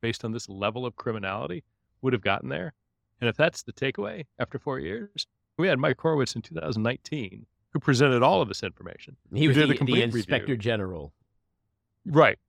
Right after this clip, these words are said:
Speaker 1: The inspector general whose job it is, is a nonpartisan investigator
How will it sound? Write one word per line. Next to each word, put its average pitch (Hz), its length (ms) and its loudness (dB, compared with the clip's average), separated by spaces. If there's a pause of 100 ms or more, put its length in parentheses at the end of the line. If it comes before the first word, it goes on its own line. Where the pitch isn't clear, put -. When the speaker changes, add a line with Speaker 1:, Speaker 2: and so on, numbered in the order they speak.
Speaker 1:
The 143 160 4
inspector 185 400 4
general 156 360 4
whose 147 180 4
job 156 400 6
it 123 80 4
is, 120 580 0
is 123 140 -2
a 120 100 0
nonpartisan 131 840 2
investigator 107 880 -4